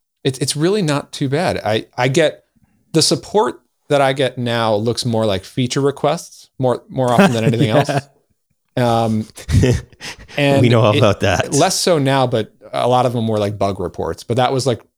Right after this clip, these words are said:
Speaker 1: earlier last year when it was super
Speaker 2: Yeah.
Speaker 1: young. Um, we, we've kinda, you know, worked out most of those kinks. Um, what, what I, I think what, like, the fear that I have every day with the product is, like, what am I not hearing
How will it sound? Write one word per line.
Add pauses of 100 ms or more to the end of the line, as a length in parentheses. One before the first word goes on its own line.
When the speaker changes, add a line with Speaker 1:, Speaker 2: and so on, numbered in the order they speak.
(120)
Speaker 1:
earlier
last
year
when
it
was
super
Speaker 2:
Yeah.
Speaker 1:
young.
Um,
we,
we've (300)
kinda, (360)
you
know,
worked
out
most
of
those
kinks. (600)
Um, (1000)
what,
what
I,
I
think
what, (120)
like,
the
fear
that
I
have
every
day
with
the
product
is,
like,
what
am
I
not
hearing